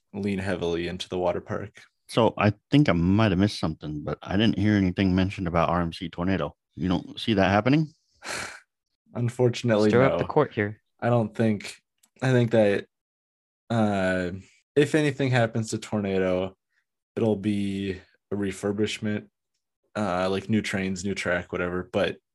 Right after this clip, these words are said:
Speaker 1: it'll still be Tornado. I don't think R M C is ever gonna come within hundred feet of it.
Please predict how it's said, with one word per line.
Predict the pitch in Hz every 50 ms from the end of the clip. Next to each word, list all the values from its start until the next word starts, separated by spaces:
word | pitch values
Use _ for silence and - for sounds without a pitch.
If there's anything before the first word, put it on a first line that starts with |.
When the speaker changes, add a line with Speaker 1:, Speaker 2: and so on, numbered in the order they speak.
| _
Speaker 1:
it'll | 110 107 104 95 87
still | - - - 98 92
be | - 90 85
Tornado. | - - 85 82 82 82 73 73 -
I | - 101
don't | 104 101 92 87 - -
think | 101 92 90 -
R | 85 90 87
M | 87 90
C | - - - 90 87
is | 87 87
ever | 92 90 87 85 82
gonna | 87 87 87 85
come | - 95 87 87
within | 87 87 85 85 87 85 90 107 127 _ _ _ _ _ _ _ _ _ _ _ _ _ _ _ _ _ _ _ _
hundred | - - - 98 92 90 85 -
feet | 90 85 80 82
of | 80 78
it. | 87 -